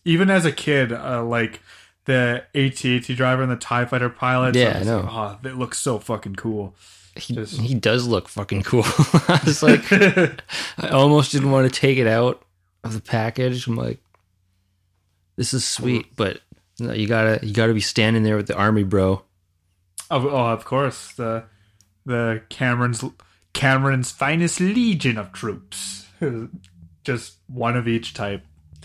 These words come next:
Speaker 2: <laughs>
Speaker 1: Uh,
Speaker 2: I've got a few multiples, but, uh, I don't, it's mostly one of each.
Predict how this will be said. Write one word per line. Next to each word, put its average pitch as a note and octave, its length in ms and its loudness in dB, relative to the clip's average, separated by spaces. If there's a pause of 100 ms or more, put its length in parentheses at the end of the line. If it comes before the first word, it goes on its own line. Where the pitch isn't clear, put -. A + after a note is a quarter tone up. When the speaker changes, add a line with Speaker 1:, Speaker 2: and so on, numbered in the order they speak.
(200)
Speaker 2:
<laughs> - 140 -2
Speaker 1:
Uh, G#2+ 380 -2 (880)
Speaker 2:
I've D3+ 160 0
got G#3+ 160 4
a F3 40 2
few C#3 800 -4
multiples, F#2+ 800 -4
but, - 360 -8
uh, - 200 -4 (1300)
I - 100 -6
don't, B2 120 2
it's A2+ 140 -4
mostly A2+ 760 4 (120)
one G2+ 400 0
of F2 120 -4
each. - 380 -10